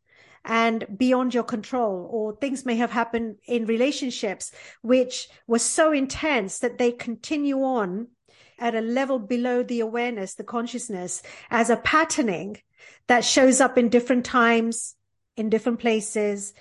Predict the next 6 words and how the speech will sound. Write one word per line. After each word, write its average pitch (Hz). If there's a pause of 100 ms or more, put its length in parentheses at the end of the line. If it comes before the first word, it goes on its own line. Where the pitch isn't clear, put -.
(220)
with 208
different 240
people. 202 (800)
And 220 (160)
the 240
outcome 240